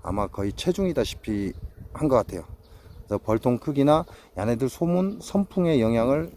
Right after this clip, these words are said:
고려를 해서 집어넣었다는 거죠. 그래서, 어, 요 놈이,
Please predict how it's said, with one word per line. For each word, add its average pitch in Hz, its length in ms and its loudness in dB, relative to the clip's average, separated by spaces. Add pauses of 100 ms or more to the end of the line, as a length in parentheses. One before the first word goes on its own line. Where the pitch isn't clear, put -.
(640)
고려를 139 420 4
해서 175 340 2 (2000)
집어넣었다는 135 560 4
거죠. 69 220 -10 (2250)
그래서, 123 340 4 (540)
어, 87 400 0 (120)
요 117 120 6
놈이, 147 500 6